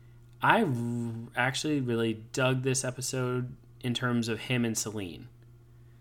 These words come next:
Because it showed off that she is, she's still, she's still Selene. You know, they go to that, you know, he goes in and he has a conversation with Logain. Logain's like, "I know you,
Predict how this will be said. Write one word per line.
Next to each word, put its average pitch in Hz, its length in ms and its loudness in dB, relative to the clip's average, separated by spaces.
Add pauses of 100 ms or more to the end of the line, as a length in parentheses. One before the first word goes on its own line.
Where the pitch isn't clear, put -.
(440)
Because 117 560 0 (100)
it 127 240 4
showed 143 320 6
off 131 460 6
that 113 180 -2
she 127 260 4
is, 104 680 0
she's 117 240 -2
still, 156 560 0 (240)
she's 139 240 -2
still 156 240 -2
Selene. 170 520 2 (720)
You 110 100 -4
know, 113 300 2
they 117 140 2
go 120 160 2
to 123 80 0
that, 123 260 0 (240)
you 113 140 -6
know, 101 120 -6 (200)
he 131 480 2 (160)
goes 131 260 6
in 123 240 6
and 104 380 0
he - 160 -4
has 113 100 2
a 113 60 -2
conversation 110 560 2
with 104 80 -4
Logain. 151 500 8
Logain's 107 440 2
like, 104 220 -4
"I 117 120 0
know 101 300 -4
you, 98 260 -8